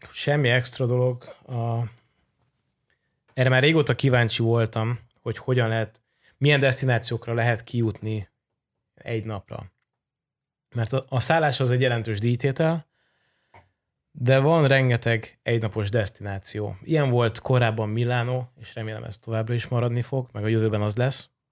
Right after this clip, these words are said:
ahol egy jót lehet kávézni, egy jót lehet enni, városnézés, reggel menni, este jönni, és ez belefér egy napba. Ilyen most, ö, Barcelona,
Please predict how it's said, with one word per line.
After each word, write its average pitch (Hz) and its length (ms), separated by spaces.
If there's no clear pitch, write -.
ahol 135 220
egy 123 140
jót 123 180
lehet 107 160
kávézni, 120 380
egy 113 80
jót 120 200
lehet 107 240
enni, 120 360
városnézés, 117 800
reggel 127 360
menni, 117 220
este 123 260
jönni, 120 140
és 117 80
ez 165 100
belefér 120 340
egy 110 100
napba. 107 420
Ilyen 147 240
most, 123 380
ö, 120 280
Barcelona, 120 760